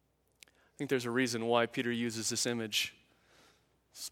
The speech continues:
probably weren't a lot of shepherds in the crowd, but they all knew shepherds. And they all knew that the one priority of a shepherd was to make his sheep safe.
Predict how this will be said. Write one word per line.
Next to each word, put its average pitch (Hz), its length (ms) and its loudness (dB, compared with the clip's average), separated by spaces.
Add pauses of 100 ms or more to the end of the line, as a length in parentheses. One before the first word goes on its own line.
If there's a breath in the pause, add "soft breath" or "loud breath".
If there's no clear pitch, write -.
probably 117 420 2
weren't 113 220 -2
a 110 40 0
lot 110 160 2
of 107 40 -2
shepherds 117 400 0
in 117 80 -6
the 107 60 -8
crowd, 113 300 0
but 110 120 -10
they 117 80 -6
all 117 160 -2
knew 113 160 -4
shepherds. - 680 -4 (920 soft breath)
And 120 80 -12
they 117 100 2
all 117 140 6
knew 127 200 2
that 113 120 0
the 117 60 -6
one 120 200 -2
priority 120 420 2
of 107 100 -8
a - 20 -6
shepherd 110 540 -2 (760 soft breath)
was 117 220 -2
to - 120 -4
make 110 260 -2
his 117 140 -4
sheep - 300 0
safe. - 600 -6